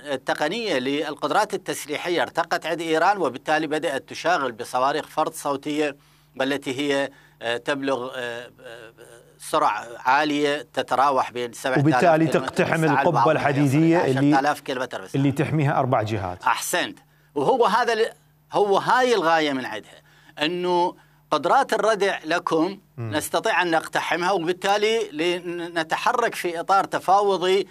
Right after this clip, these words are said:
Speaker 1: يسمح لنا بنفوذ أوسع
Speaker 2: مم.
Speaker 1: إقليميا. لكن المفارقة الغريبة في هذه المعادلة حضور بعدين، بعد الطاقة بشقيها، الغاز والنووي. شوف، هم ضربوا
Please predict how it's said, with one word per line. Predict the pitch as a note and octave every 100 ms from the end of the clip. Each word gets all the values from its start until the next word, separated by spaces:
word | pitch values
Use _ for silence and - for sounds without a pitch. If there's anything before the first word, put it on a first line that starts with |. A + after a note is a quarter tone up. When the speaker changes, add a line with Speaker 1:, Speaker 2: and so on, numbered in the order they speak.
| - -
Speaker 1:
يسمح | A3 - A3 -
لنا | F3 F#3 E3
بنفوذ | C#3+ D3+ D3 - F#3
أوسع | D#3+ G3+ F#3+ G3+
Speaker 2:
مم. | C3+
Speaker 1:
إقليميا. | D3 B2+ C3+ B2 C#3+ C3 - - - _ -
لكن | D3+ D#3 F3+
المفارقة | E3+ D#3+ A#3 C#4+ C4+
الغريبة | G#3+ F3 F3+ E3+
في | C#3+ A#3
هذه | G3+ A3+ G#3
المعادلة | F#3 D3+ D3+ C#3 C3+
حضور | - F3+ G#3+
بعدين، | F3 F3+ D3+ A#2 F#2 _ _ _ _
بعد | B3 A3+ G#3
الطاقة | G#3 G#3+ A3 F#3
بشقيها، | D#3+ D#3 D#3 C#3 A2 G#2 C3+
الغاز | D3+ F#3+ A#3 A#3+ F3+
والنووي. | D3+ D3+ D#3 C#3+ G#2 F2 D#2 _ _ _ _
شوف، | - G3 G3+
هم | A3 G3
ضربوا | G#3 C4+ G#3 G#3+ G3+